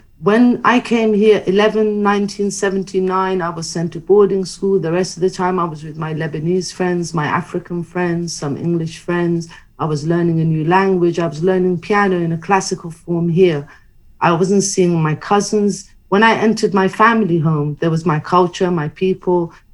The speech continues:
my language. But beyond that, I was in a foreign place. And I, we had been s-, abroad before as children and sent to summer schools.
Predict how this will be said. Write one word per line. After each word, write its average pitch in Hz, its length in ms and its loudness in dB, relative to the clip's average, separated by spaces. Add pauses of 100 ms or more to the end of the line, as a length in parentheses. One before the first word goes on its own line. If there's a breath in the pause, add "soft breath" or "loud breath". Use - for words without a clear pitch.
(120)
my 160 140 2
language. 180 600 2
But 170 200 0
beyond 202 380 4
that, 165 200 0
I 160 120 -2
was 175 180 0
in 170 120 0
a 170 40 0
foreign 208 440 2
place. 175 360 0
And 190 140 0
I, 170 180 0
we 202 140 4
had 240 260 2
been 202 180 0
s-, - 240 -8 (220)
abroad 175 400 2
before 180 380 2
as 156 120 -4
children 160 540 2 (300 soft breath)
and 180 100 0
sent 202 280 2
to 180 80 -4
summer 208 320 2
schools. 143 440 -8